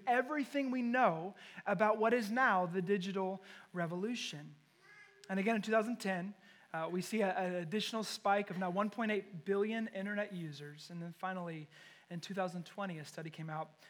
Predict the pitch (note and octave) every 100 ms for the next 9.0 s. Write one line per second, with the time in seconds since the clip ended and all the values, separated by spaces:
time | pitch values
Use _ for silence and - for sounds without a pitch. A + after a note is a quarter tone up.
0 | - E3 F3 - F#3+ F3+ - - F3 E3
1 | - F#3 E3 E3 D#3 - - _ F3 E3
2 | E3 F3 E3+ F3+ F3 E3+ F#3 F3+ E3 -
3 | _ _ _ _ _ _ _ _ _ _
4 | - G3 - G#3 A3+ A3+ A#3 F#3 - G3
5 | G3 - F#3+ E3 D3+ F3+ F3+ F3+ F3+ F3+
6 | E3+ E3 E3 F3+ F3 E3+ D#3 D3+ E3+ -
7 | - - - G3 F#3+ - F#3+ F3+ - F#3+
8 | - F3+ - F#3 - F3+ F#3+ E3 - D#3+